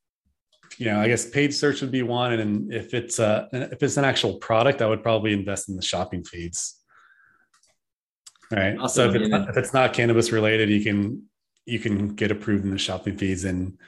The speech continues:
Speaker 1: I mean,
Speaker 2: Yeah.
Speaker 1: uh, correct me if I'm wrong, but we can get C B D approved in shopping feeds as well, right?
Speaker 2: We can get quite a bit, yeah. As long as there's no T H C in there, we've had decent, uh, success with shopping,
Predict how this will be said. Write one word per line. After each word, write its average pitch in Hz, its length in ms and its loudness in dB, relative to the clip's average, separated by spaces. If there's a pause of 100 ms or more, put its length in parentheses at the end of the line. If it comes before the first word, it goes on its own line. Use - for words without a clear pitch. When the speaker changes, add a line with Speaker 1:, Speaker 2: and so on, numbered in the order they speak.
(540)
Speaker 1:
I 98 120 -2
mean, 95 300 2
Speaker 2:
Yeah. 95 100 -2
Speaker 1:
uh, 95 240 -2 (500)
correct - 280 2
me 135 60 4
if 117 80 0
I'm 104 120 2
wrong, 107 220 2
but 98 80 0
we 104 100 2
can 107 140 -2
get 104 140 -2
C 104 200 -4
B 101 100 -6
D 101 200 4
approved 92 420 -4
in 87 100 -6
shopping 85 380 -6
feeds 85 180 -8
as 78 140 -10
well, 82 260 -4
right? 85 220 -6 (420)
Speaker 2:
We 392 80 6
can 392 80 0
get - 180 0
quite 131 220 4
a - 20 0
bit, 101 380 4
yeah. 104 120 2
As 98 100 0
long 120 180 0
as 117 100 -4
there's 110 160 -6
no 110 140 -4
T 104 220 0
H 98 160 2
C 107 220 -2
in 95 100 2
there, 90 120 -2
we've 90 220 -6
had 95 160 -2
decent, 98 560 -6
uh, 87 300 -4 (160)
success 95 500 -8
with 87 260 -8
shopping, 87 680 -6